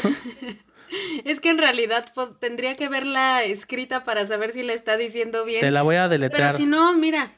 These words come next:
Speaker 2: ¿me la vas a deletrear? Ok.
Speaker 1: Te la voy a deletrear, ahí te va. Es B de burro,
Speaker 2: Ajá.
Speaker 1: E, R, C, H, T, E, S, G, A, D, E, N.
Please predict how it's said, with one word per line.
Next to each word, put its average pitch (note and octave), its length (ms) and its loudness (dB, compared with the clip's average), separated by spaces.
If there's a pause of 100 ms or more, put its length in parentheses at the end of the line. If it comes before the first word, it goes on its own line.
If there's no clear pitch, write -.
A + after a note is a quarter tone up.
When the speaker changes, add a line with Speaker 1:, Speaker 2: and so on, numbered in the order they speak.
(240)
Speaker 2:
¿me A#3+ 120 -4
la A#3+ 80 4
vas A#3+ 160 -2
a D4 80 2
deletrear? C4 460 0 (100)
Ok. G#3 220 -6 (180)
Speaker 1:
Te C#3+ 100 2
la C#3+ 100 2
voy D3 140 2
a D#3 60 2
deletrear, B2+ 500 0
ahí C#3 100 -4
te C3+ 120 -2
va. A#2 120 0 (340)
Es C#3+ 360 -4
B E3+ 160 2
de G3+ 80 2
burro, F#3+ 460 2
Speaker 2:
Ajá. A3+ 220 -6
Speaker 1:
E, G#3 380 0 (240)
R, F#3+ 520 2 (240)
C, - 560 -2 (160)
H, G#3 500 -4 (400)
T, B3+ 380 0 (340)
E, A3+ 360 0 (260)
S, G#3 580 -2 (240)
G, G#3 300 0 (160)
A, G3 400 -2 (100)
D, D#3+ 540 0
E, F3+ 340 -2
N. A#2+ 420 -4